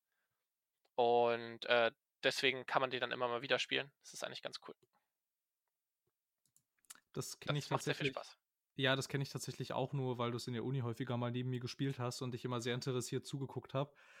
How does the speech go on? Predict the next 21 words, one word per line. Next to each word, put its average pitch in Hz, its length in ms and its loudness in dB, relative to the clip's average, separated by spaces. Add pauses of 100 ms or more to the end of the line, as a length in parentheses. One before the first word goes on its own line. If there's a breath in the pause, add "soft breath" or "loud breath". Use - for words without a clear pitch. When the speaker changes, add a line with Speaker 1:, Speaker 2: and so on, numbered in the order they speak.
(160 loud breath)
Speaker 1:
<laughs> - 720 6
Speaker 2:
Aber 147 320 6
es - 200 0
sieht 170 240 4
mir 160 140 6
zu - 240 0
schwierig 123 640 -2
aus, 110 260 -4
ehrlich 110 260 -6
gesagt. 113 420 -4
Also 123 140 -2
ich 127 100 -4
weiß 135 200 4
nicht, 135 120 0
ob 123 80 -2
es 127 100 -6
mich 131 120 -2
auf 117 80 -2
Dauer 127 240 2
wirklich 123 240 -4
so, 123 500 -2